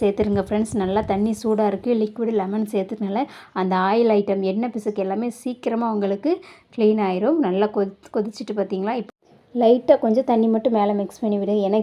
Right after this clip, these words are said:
கீழே லிக்விட் இதெல்லாம் சே-, போயிருக்கலாம். லைட்டா மட்டும் மிக்ஸ் பண்ணி விடுங்க. நல்லா கொதிச்சு நுரைச்சி வந்துட்டு இந்த டைம்ல ஸ்டவ்வை ஆஃப் பண்ணிருங்க ஃப்ரெண்ட்ஸ். ஆஃப் பண்ணிட்டு கொஞ்ச நேரம் விட்டுறலாம். நல்லா தண்ணி சூடு ஆறட்டும். ஒரு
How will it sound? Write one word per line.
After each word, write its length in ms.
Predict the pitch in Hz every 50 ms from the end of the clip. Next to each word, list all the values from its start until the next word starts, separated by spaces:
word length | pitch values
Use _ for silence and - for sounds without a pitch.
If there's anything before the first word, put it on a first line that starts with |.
| 214
கீழே 160 | - 220 214 208 208
லிக்விட் 300 | 202 202 - 226 202 196
இதெல்லாம் 260 | 190 190 208 220 220 220
சே-, 140 | - 233 208 208 -
போயிருக்கலாம். 440 | 214 208 208 214 208 208 214 247 254
லைட்டா 240 | 220 185 180 - 220 214
மட்டும் 180 | 214 196 214 208
மிக்ஸ் 140 | 202 - -
பண்ணி 140 | - 208 196
விடுங்க. 240 | 185 190 190 202 220 254 - - - - - - _ 240
நல்லா 200 | 190 185 190 208 208 214
கொதிச்சு 340 | 202 202 190 - 254 214 196
நுரைச்சி 320 | 185 185 202 208 - - 226
வந்துட்டு 320 | 202 190 180 180 - 208 247 320 - - - _ _ 262 247
இந்த 160 | 240 247 240 254
டைம்ல 220 | 214 208 214 226 220
ஸ்டவ்வை 320 | - 233 196 190 208 226 208 196 196
ஆஃப் 140 | 208 208 -
பண்ணிருங்க 380 | 214 208 196 196 196 190 185 -
ஃப்ரெண்ட்ஸ். 280 | 220 277 294 294 - - - 196
ஆஃப் 160 | 220 - -
பண்ணிட்டு 320 | 262 214 202 190 185 277 370 427 - - - - - _ _ -
கொஞ்ச 100 | 208 202 208 202
நேரம் 220 | 202 214 226 208 202
விட்டுறலாம். 300 | 196 - 202 202 202 190
நல்லா 200 | 190 202 214 220 214 208
தண்ணி 240 | 196 202 208 214 220 214
சூடு 240 | - 220 214 208 208 190 185 185
ஆறட்டும். 420 | 208 214 208 185 - 214 262 320 349 - - - - _ -
ஒரு 100 | 208